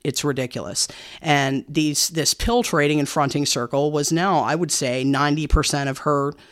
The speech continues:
circle at all. And <laughs> there's another problem.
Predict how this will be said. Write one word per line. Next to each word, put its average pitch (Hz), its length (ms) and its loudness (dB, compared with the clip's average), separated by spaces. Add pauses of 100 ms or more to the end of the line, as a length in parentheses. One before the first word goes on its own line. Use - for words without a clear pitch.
(260)
circle 160 420 2
at 156 120 2
all. - 360 -2 (400)
And 139 680 2
<laughs> - 40 -18
there's 160 300 2
another 220 320 6
problem. 113 460 -4